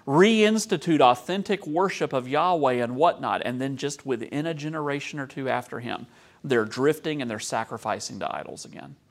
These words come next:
It's a pattern that we see throughout Israel's history. Things were so bad that in sixty-three B C, several Jewish leaders asked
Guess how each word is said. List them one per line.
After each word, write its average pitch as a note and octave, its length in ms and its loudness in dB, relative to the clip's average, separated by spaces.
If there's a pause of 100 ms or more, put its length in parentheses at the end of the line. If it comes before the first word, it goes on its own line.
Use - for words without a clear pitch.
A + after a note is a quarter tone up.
(920)
It's - 140 -12
a A#2 60 -8
pattern C3+ 480 -2
that A#2 100 -4
we A2+ 100 -4
see G2+ 460 -8 (460)
throughout A#2+ 340 2
Israel's G#2 480 -6
history. - 400 -14 (1400)
Things G#3 560 0
were B2 220 2
so E3 500 0
bad D3 540 -2 (760)
that C3 200 8
in A#2+ 180 0
sixty-three F3+ 1200 -2
B B2+ 280 -4
C, G#2+ 580 -6 (640)
several E3+ 680 4
Jewish D3 540 -2
leaders A2 480 -4 (120)
asked A#2 560 -2